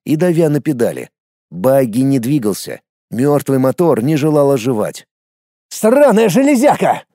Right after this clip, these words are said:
Гвардеец ударил кулаком по рулю. Повинуясь инстинкту, я окутал себя тенями. Пришла спасительная прохлада, закрывая от направленного внимания. Кто-то пытался продавить щит, действуя напрямую на источник его появления.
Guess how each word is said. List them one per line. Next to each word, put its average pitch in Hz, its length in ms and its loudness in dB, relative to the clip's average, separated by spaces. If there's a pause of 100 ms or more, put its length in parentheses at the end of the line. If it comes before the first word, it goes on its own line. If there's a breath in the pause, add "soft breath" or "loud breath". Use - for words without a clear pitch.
(280)
Гвардеец 117 560 0
ударил 147 380 0
кулаком 156 460 -2
по 165 100 -2
рулю. 117 360 -2 (720)
Повинуясь 139 480 0
инстинкту, 135 640 -4 (140)
я 127 280 -2
окутал 147 400 -2
себя 143 280 -2
тенями. 123 520 -6 (280)
Пришла 117 500 -6
спасительная 117 840 -4
прохлада, 104 580 -8 (220)
закрывая 165 720 0
от 143 100 -4
направленного 131 680 0
внимания. 107 640 -4 (460)
Кто-то 139 460 -4
пытался 147 640 -4
продавить 156 480 -2
щит, - 460 -6 (180)
действуя 131 640 -4
напрямую 151 560 0
на 170 160 0
источник 147 560 -4
его 135 220 0
появления. 98 680 -4